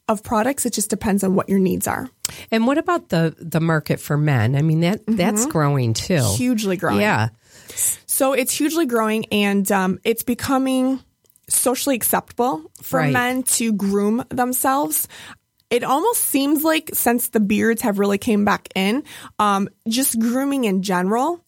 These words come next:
Speaker 1: has become, like, it's, it can, it's elevating and being acceptable for men. Um, you know, as we talked a little bit about, the anti-aging is, it slipped a little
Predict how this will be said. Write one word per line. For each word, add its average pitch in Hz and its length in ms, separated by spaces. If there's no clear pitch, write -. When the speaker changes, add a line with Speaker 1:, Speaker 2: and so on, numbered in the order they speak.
Speaker 1:
has 220 320
become, 220 480
like, 202 180
it's, 196 160
it - 280
can, 208 180
it's 214 220
elevating 214 540
and 190 100
being 190 160
acceptable 196 500
for - 160
men. - 300
Um, 196 380
you 277 160
know, 262 80
as 254 180
we 247 80
talked 226 280
a 220 40
little 202 180
bit 196 120
about, 190 300
the 185 160
anti-aging 202 640
is, - 400
it 202 160
slipped - 300
a 196 60
little 190 420